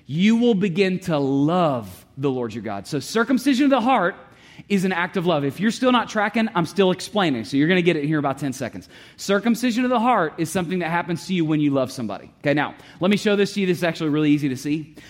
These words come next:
Um, before I had kids, like, now I got two daughters. I got Eliana seven, Felicity three. We're getting ready to bring home a little boy named Hudson sometime soon.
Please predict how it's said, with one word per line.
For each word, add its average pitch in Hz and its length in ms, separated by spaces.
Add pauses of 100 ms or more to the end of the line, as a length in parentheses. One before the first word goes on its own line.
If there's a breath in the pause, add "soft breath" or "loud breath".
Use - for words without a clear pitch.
(400 loud breath)
Um, 156 380
before 220 460
I 233 100
had 196 320
kids, 190 400
like, 170 160
now 180 180
I 170 60
got 165 160
two 170 140
daughters. 117 340
I 135 80
got 127 180
Eliana 151 380
seven, 165 540
Felicity 151 400
three. 151 340
We're 135 160
getting 143 180
ready 139 160
to 131 80
bring 135 220
home 135 220
a 123 40
little 127 140
boy 131 200
named 117 180
Hudson 156 340
sometime 120 360
soon. 214 360